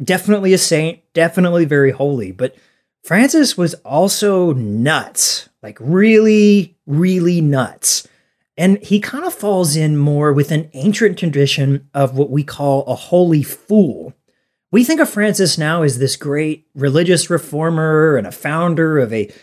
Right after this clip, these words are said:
a ginormous religious family. But Francis probably would have seen himself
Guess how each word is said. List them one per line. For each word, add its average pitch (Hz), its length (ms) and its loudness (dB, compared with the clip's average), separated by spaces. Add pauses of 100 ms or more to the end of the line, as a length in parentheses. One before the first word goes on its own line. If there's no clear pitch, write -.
(140)
a 131 100 -10
ginormous 151 720 -2
religious 139 440 -2
family. 151 560 -2 (720)
But 180 380 -2
Francis 320 400 -2
probably 240 540 -4
would 170 180 0
have 151 140 -2
seen 170 320 -2
himself 135 920 -2